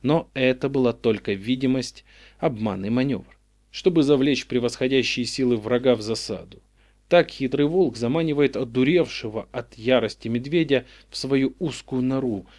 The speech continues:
чтобы там вместе со своими сородичами, если не растерзать его, то порядком потрепать.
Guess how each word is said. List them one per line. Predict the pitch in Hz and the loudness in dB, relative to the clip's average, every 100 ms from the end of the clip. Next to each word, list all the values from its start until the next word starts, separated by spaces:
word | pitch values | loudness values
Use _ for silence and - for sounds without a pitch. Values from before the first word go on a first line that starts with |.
| _ | _
чтобы | - - 117 | -10 -8 -8
там | - - 135 113 | -8 -2 0 0
вместе | 95 107 123 107 | -2 -6 -6 -8
со | - | -14
своими | - 113 131 123 | -10 -2 0 0
сородичами, | 107 120 147 147 127 - 127 117 - _ _ | 0 2 2 2 0 0 0 0 -4 _ _
если | - 131 165 107 | -10 0 2 2
не | 107 113 | -2 -2
растерзать | 127 127 165 165 185 175 | -2 -2 -2 0 0 0
его, | 160 147 139 - _ _ | 0 2 0 -2 _ _
то | - | -10
порядком | 127 117 113 107 - 98 | -4 -2 0 -2 -4 -10
потрепать. | 95 - 98 82 - | -10 -12 -12 -12 -14